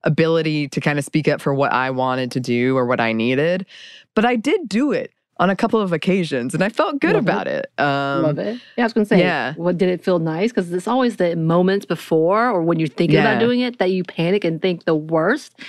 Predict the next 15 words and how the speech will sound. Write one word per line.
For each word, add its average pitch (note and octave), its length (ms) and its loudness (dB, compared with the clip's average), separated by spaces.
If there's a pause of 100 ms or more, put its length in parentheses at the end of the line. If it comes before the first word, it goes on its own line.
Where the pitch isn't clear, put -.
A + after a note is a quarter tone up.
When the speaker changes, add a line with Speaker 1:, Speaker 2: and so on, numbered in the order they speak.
(180)
Speaker 2:
and F#3+ 100 2
then F#3+ 100 4
it F#3 60 0
happens, G3 320 0
and F#3+ 80 4
you're C#3+ 100 4
Speaker 1:
Yeah. C#3 320 0
Speaker 2:
like, - 80 -6
"Oh, - 800 -20 (320)
they F4+ 160 0
reacted F4 320 -2
pretty E4+ 160 0
well. D#4+ 320 2
Okay." C4 400 -2 (800)
Speaker 1:
Yeah. F4 580 2